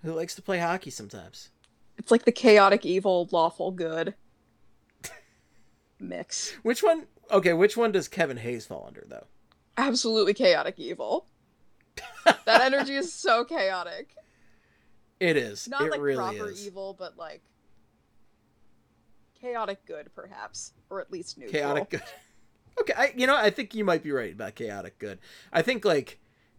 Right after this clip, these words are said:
Speaker 1: m-, we might have to do the whole chart with the current Flyers,
Speaker 2: <laughs>
Speaker 1: uh, team currently. Like, Ristolainen's falling into the chaotic evil,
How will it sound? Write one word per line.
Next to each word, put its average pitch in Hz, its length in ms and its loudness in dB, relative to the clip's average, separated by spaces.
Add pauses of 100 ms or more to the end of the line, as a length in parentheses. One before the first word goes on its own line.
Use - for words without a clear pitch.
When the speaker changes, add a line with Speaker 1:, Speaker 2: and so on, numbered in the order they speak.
(180)
Speaker 1:
m-, 196 120 -10 (140)
we 202 100 6
might 247 160 6
have 247 100 0
to 170 60 -12
do 170 140 2
the 151 80 0
whole 135 180 -2
chart 127 360 -4
with 113 100 -14
the 113 60 -18
current 113 340 -12
Flyers, 110 520 -4
Speaker 2:
<laughs> 233 200 6
Speaker 1:
uh, - 240 2 (240)
team 110 400 -10
currently. 95 560 -12
Like, 104 160 -16 (440)
Ristolainen's 131 640 -2
falling 123 280 -4
into 117 160 -14
the 113 80 -16
chaotic 117 540 -8
evil, 113 500 -12